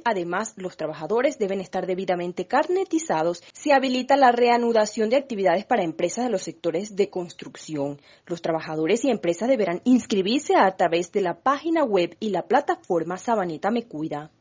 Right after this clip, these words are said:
Para la realización de actividades físicas al aire libre se prohíbe el ingreso a parques infantiles o públicos. Asimismo, no se permitirá el ingreso a gimnasios públicos ni privados.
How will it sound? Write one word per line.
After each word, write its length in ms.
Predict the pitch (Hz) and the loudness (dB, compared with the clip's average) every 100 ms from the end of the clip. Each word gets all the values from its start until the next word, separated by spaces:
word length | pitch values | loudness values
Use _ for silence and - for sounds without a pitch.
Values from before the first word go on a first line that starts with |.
| - | 2
Para 180 | 294 | 4
la 160 | 269 254 | 8 6
realización 640 | 247 240 233 220 202 220 | 6 4 4 0 0 0
de 80 | 180 | -2
actividades 640 | 180 175 170 165 208 208 - | -4 -4 -2 0 0 -4 -10
físicas 460 | - 262 294 349 262 | -4 -2 -2 -4 -4
al 120 | 180 | -4
aire 220 | 156 165 | -4 -4
libre 300 | 196 202 214 | -4 -2 -2
se 160 | 247 220 | 0 -2
prohíbe 460 | - 160 160 190 254 | -2 -4 -2 0 0
el 120 | 190 | -2
ingreso 520 | 165 165 190 - - | -4 0 0 0 -4
a 100 | 175 | -6
parques 360 | - 160 170 165 | -6 -8 -8 -8
infantiles 800 | 196 - 160 165 247 285 330 330 | -8 -6 -8 -6 -2 0 0 0
o 120 | - | -4
públicos. 580 | - 156 147 - 165 165 - - _ | -4 -10 -10 -10 -10 -10 -18 -20 _
Asimismo, 680 | 262 262 233 190 170 180 170 | 0 0 -2 -2 -4 -6 -6
no 260 | 175 196 285 | -4 -2 -2
se 160 | - | -4
permitirá 640 | 339 302 240 208 175 170 226 | -6 -2 -2 -2 -2 2 2
el 80 | |
ingreso 460 | 262 185 175 214 285 | 0 -2 -2 -2 -2
a 40 | |
gimnasios 520 | 262 208 160 165 196 - | -2 -2 -4 -6 -8 -6
públicos 480 | 208 254 262 285 | -4 -4 -4 -2
ni 160 | 269 269 | 0 0
privados. 600 | 254 233 143 151 156 - | 0 -2 -4 -6 -10 -14